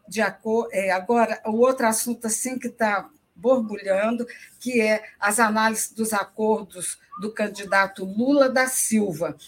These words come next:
O destaque vai para o apoio de Janones, e eu vou passar aqui, que ainda co-, aconteceu ainda há pouco, essa, essa desistência do André Janones e encampando, portanto,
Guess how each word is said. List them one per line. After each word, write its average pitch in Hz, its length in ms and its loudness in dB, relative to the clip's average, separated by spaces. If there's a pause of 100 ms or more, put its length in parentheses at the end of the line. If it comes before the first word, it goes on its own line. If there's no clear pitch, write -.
(140)
O 185 120 -10
destaque 220 640 2
vai 220 260 0
para 208 260 -2
o 208 60 -2
apoio 220 420 -4
de - 80 -14
Janones, 208 840 0 (180)
e 208 80 0
eu 233 100 8
vou 254 180 0
passar 233 440 2
aqui, 240 320 -4 (400)
que 240 80 6
ainda 226 380 4
co-, - 280 -10
aconteceu 220 640 -4
ainda 247 260 2
há - 40 0
pouco, 240 640 2 (340)
essa, 226 720 2
essa 190 440 -2
desistência 226 1000 2 (220)
do 220 160 0
André 196 320 4
Janones 233 760 0 (240)
e 277 360 2 (160)
encampando, 233 840 -2 (260)
portanto, 226 840 0